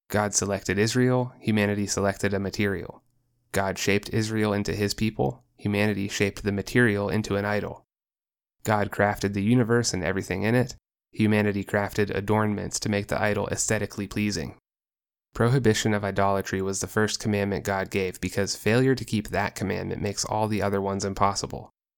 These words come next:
Whoever or whatever is God to you will define the way that you see the world, and the way that you see the world will determine the path of your life. Isaiah called the people to remember old lessons that were taught over and over from the beginning.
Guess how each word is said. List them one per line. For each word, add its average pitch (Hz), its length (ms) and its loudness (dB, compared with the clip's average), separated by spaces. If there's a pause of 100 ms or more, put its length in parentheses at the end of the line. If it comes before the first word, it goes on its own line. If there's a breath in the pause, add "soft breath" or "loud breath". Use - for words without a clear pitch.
(640)
Whoever 107 520 4
or 101 220 2
whatever 104 440 2
is 95 200 2
God 95 320 -2
to - 80 -6
you 90 340 -8
will 107 300 4
define 101 420 0
the 98 80 0
way 98 180 2
that 95 160 -4
you 101 120 0
see 113 180 2
the 104 140 0
world, 95 320 -2
and 95 120 -4
the 95 80 -4
way 104 160 4
that 123 140 2
you 120 140 2
see 117 180 2
the 107 140 0
world 101 260 0
will 104 320 4
determine 98 460 0
the 92 80 -2
path 98 280 -4
of 92 80 -8
your 95 120 -4
life. - 480 -6 (1600)
Isaiah 123 320 6
called 110 240 2
the 107 80 0
people 104 280 0
to - 120 -2
remember 101 460 2
old 101 240 0
lessons 95 420 -2
that 95 160 -2
were 98 140 -4
taught 98 340 -4
over 113 340 2
and 101 80 0
over 101 280 0
from 107 180 -2
the 101 100 0
beginning. 95 460 -4